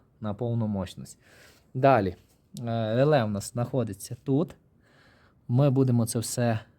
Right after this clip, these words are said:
перевіряти. Е, прийдеться нам відкрутити сигнал. От самі у нас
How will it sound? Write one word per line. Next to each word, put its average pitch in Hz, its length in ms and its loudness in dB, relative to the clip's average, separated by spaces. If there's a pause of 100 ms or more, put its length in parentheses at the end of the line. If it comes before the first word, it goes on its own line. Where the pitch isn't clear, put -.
перевіряти. 120 800 -2 (420)
Е, 101 200 -12
прийдеться 117 400 -2
нам 104 200 -4
відкрутити 107 560 -8
сигнал. 160 500 -2 (540)
От 123 240 0
самі 120 300 0
у 120 40 0
нас 117 320 -2